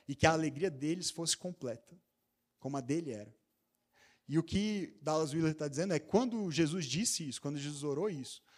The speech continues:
os discípulos não disseram, "Você dizendo pra gente ser feliz como você é? Que hipócrita, que contraditório, você não é feliz coisa nenhuma." A gente não vê essa alegria na sua vida.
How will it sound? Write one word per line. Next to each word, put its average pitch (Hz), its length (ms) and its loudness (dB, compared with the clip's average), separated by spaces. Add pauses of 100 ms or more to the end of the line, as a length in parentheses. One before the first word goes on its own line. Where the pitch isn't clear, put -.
(140)
os 147 140 2
discípulos 208 420 4
não 226 140 0
disseram, 156 420 6 (400)
"Você 143 580 4
dizendo 147 380 -2
pra 143 220 0
gente 165 260 -4
ser 175 120 0
feliz 156 280 -2
como 147 160 -4
você 127 300 -6
é? 165 280 -4 (1160)
Que 185 140 -2
hipócrita, 170 720 0 (340)
que - 80 -12
contraditório, 208 640 2
você 220 100 2
não 233 100 2
é - 20 0
feliz 220 260 -4
coisa 220 240 -4
nenhuma." 208 400 -8 (680)
A 135 80 -6
gente 165 180 -2
não 233 120 0
vê 175 180 6
essa 160 280 2
alegria 143 320 -2
na 135 120 -4
sua 131 200 -8
vida. 113 280 -12